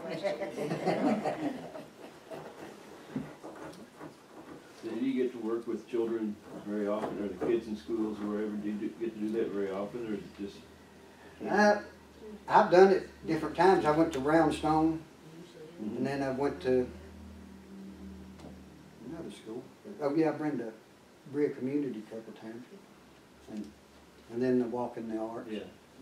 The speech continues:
Speaker 2: Yeah. I was, I went to Roundstone one day, and that was a, that was a real fun day. Uh, I had my stuff, and I just asked them what I, they wanted to draw, and they'd tell me.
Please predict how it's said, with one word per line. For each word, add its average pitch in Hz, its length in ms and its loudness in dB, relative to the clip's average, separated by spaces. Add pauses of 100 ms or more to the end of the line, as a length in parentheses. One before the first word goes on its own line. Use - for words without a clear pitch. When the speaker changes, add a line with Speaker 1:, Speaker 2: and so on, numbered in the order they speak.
Speaker 2:
Yeah. 117 80 -6 (360)
I 156 120 8
was, - 160 4
I 170 40 0
went 170 180 8
to 131 60 -2
Roundstone 151 580 4
one 135 160 -2
day, 139 200 6
and 127 240 2
that 135 200 0
was 123 100 -4
a, 110 340 -6
that 139 160 -2
was 110 120 -8
a 110 40 -12
real 127 200 -4
fun 123 260 -6
day. 131 200 -2 (1040)
Uh, - 80 -6 (1300)
I 131 80 2
had 131 280 0 (240)
my 117 220 -4 (420)
stuff, 139 240 0
and 127 100 0
I 131 140 0
just 135 200 -4
asked 135 240 0
them 123 100 -4
what 117 140 2
I, 135 120 2
they 135 100 -2
wanted 135 300 -6
to 120 60 -8
draw, 131 400 -2
and 120 100 -6
they'd 123 160 -4
tell 143 180 -2
me. 131 120 -8